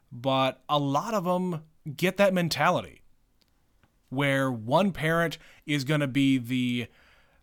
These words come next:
one that is, like, doting upon them and, and giving them everything that they want, and, and the other parent is trying to keep up with that. I'm not saying that this is a s-, the, a similar thing,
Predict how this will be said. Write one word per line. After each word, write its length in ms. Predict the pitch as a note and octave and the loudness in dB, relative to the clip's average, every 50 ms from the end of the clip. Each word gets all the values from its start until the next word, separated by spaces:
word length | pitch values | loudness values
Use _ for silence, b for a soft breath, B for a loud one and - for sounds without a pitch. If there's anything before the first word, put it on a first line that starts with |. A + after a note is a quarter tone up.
| b b - | b b -14
one 500 | - D3 D3 C#3 C#3 D3+ D3+ D3+ D3 D3 | -10 -8 -6 -2 0 2 2 2 2 2
that 180 | C#3+ C#3 C3+ C3+ | 2 0 0 0
is, 220 | D3 C#3+ C3+ A#2+ | -2 -4 -4 -4
like, 260 | C3 C3 B2 A#2+ A2+ G#2+ | -4 -6 -6 -6 -4 -2
doting 360 | D#3 D#3 D#3 D#3 D#3 C#3+ D3 | 0 2 2 2 2 0 0
upon 420 | D3 - - C#3+ C#3+ C#3+ C#3+ C#3+ | -2 -2 0 0 0 2 2 2
them 260 | C#3+ C#3 C#3 C#3 C#3 C#3 | 2 2 2 2 0 -2
and, 200 | C3+ B2+ A#2+ A#2+ | -4 -6 -6 -6
and 180 | A#2 B2 A#2 - - F#3 D#3+ | -6 -8 -8 -10 -8 -6 -2
giving 260 | D3 F3 E3+ F3 E3+ | 0 0 0 2 0
them 120 | E3 D#3+ D#3 | 2 2 2
everything 360 | D3+ D3 D3+ C3+ D3+ D3 C#3+ | 2 2 2 0 0 0 0
that 100 | C#3 C3 | 0 -2
they 80 | C#3 B2+ | -2 -2
want, 360 | A#2 B2 C#3+ C#3 C#3 C#3 C3 | -2 0 2 2 2 2 0
and, 300 | C3 B2+ C#3 C#3+ C#3+ C#3 | -2 -2 -2 -2 -2 -2
and 160 | C#3+ D3 D3 | -2 -2 0
the 100 | C3+ C#3+ | 0 2
other 160 | D3 D3 D3 | 2 0 0
parent 320 | C3+ - D3 D3 D3+ C#3+ C#3 | -2 -2 -2 0 0 0 -2
is 80 | B2+ | -4
trying 320 | - - - D#3 D3 D3 C#3+ | -6 -4 0 0 0 0 0
to 80 | - B2 | -4 -8
keep 280 | - - C#3 C3 - | -8 -6 -6 -2 0
up 160 | D3+ D#3 D#3 E3 | 2 2 2 0
with 140 | E3 C3+ | -2 -2
that. 360 | C#3+ D#3 D3+ D3+ D3+ D3 D3 - _ _ _ _ _ _ _ _ _ _ _ _ - | 0 2 2 4 2 2 0 -4 _ _ _ _ _ _ _ _ _ _ _ _ -4
I'm 120 | C#3+ D3 F3 | -2 0 2
not 160 | F3+ F3+ D#3+ | 2 0 0
saying 160 | F3+ F3 E3 | 0 -2 -2
that 80 | D#3 C#3 | -2 -2
this 180 | D3+ D3+ - D3 | -2 -4 -4 -4
is 100 | C3+ C3+ | -6 -6
a 80 | C3+ | -6
s-, 160 | C#3 - - - D#3 | -6 -6 -6 -6 -6
the, 260 | C#3+ C#3+ C3+ C3 B2 C#3+ | -4 -4 -6 -4 -6 -6
a 40 | |
similar 360 | B2+ - D#3+ D#3 D3 C3+ B2 A2+ | -4 -2 0 0 0 0 -2 -4
thing, 360 | - - G#3 G#3 F#3+ E3+ D3+ | -4 -2 0 0 0 -2 -4